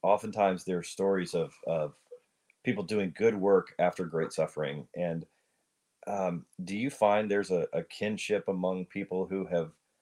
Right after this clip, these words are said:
been through something difficult and listening to their stories and hearing, um, that there are others out there who have, who have suffered and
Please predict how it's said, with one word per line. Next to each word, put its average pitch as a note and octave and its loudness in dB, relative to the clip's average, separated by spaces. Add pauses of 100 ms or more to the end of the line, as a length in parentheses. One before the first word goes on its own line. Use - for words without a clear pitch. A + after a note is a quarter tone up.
(180)
been G#2 0
through G2+ -2
something G2 -2
difficult F#2 -2
and E2+ -4
listening F#2+ -2
to F2 -4
their F2+ 2
stories F2+ 0
and D#2 -10
hearing, F#2 -2 (500)
um, D#2 -4
that F#2 -4
there G2 6
are F#2 6
others F#2+ 4
out D#2+ 2
there F2+ 4
who F2+ -2
have, E2 -2 (360)
who G#2+ -2
have F#2 -2
suffered F#2+ 4
and D#2 0